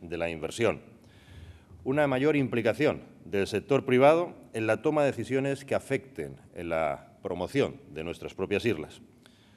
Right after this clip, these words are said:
Una diversificación en la oferta turística con la creación de nuevos productos.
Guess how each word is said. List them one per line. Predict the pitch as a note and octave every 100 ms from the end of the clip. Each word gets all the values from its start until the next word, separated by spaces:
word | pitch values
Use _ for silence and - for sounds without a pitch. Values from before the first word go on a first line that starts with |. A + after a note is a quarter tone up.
| - -
Una | C#3+ C#3+
diversificación | B2+ B2+ A#2 A#2+ A#2 B2 A#2 D#3+
en | D3+
la | B2
oferta | C#3 C#3+ C#3+
turística | C3+ C#3+ D3+ D3+ D3+
con | - A#2+
la | A2
creación | A2 G#2+ G#2 C#3 C3+ G2 D2 D#2+
de | E2
nuevos | F#2+ E2 -
productos. | F#2+ G2+ C#2+ D#2 D2